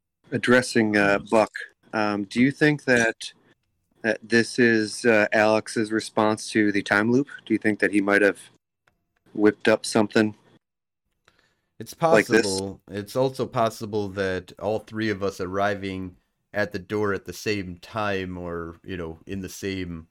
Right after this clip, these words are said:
Speaker 2: instance has drawn us all together here, but I do fear that Alex might be involved here, and he kinda looks around. Um, and as he says that, you can see up above, every-, actually, everybody make a alertness plus perception roll, difficulty of six.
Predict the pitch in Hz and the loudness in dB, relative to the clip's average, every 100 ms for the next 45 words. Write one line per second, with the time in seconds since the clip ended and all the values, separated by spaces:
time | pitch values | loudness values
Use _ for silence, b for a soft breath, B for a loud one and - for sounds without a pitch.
0 | _ _ _ _ _ - 139 123 - 95 | _ _ _ _ _ -4 -4 -4 -8 -8
1 | 87 - 90 85 - 92 90 87 - 80 | -8 -8 -10 -10 -8 -6 -4 -8 -8 -6
2 | 87 - 90 87 82 82 80 87 85 82 | -6 -10 -10 -10 -8 -12 -10 -10 -8 -8
3 | 87 90 113 107 - 101 101 92 87 87 | -8 -8 -8 -10 -10 -6 -4 -4 -6 -8
4 | 82 87 92 90 80 90 90 90 - 90 | -6 -6 -4 -6 -10 -12 -12 -12 -12 -10
5 | 87 85 85 - 87 85 92 90 87 80 | -10 -12 -14 -14 -14 -12 -8 -8 -8 -12
6 | - 90 90 92 87 95 90 85 85 98 | -12 -8 -8 -8 -8 -8 -8 -8 -8 -10
7 | - 85 92 90 87 82 _ b b b | -10 -8 -6 -6 -8 -12 _ b b b
8 | b - 95 85 85 90 101 104 107 113 | b -8 -6 -6 -8 -10 -4 0 2 2
9 | - 107 - 107 101 95 92 90 92 95 | -2 -10 -4 -4 -2 -2 -4 -4 -8 -10
10 | - - 104 98 95 - 98 101 90 92 | -10 -8 -6 -6 -8 -6 -6 -4 -6 -4
11 | 90 87 82 98 110 - - 127 131 98 | -4 -4 -6 -4 -6 -10 -2 -2 0 -2
12 | 107 120 113 101 98 92 90 80 80 - | -2 -2 -4 -4 -6 -6 -6 -6 -8 -10
13 | 82 82 110 104 101 _ 98 - 92 - | -10 -6 -6 -6 -10 _ -10 -8 -14 -12
14 | 80 - - 69 71 - - 104 - 98 | -14 -14 -20 -18 -16 -16 -16 -18 -12 -12
15 | - 90 82 92 - 85 _ - | -10 -12 -12 _ -20 -20 _ -20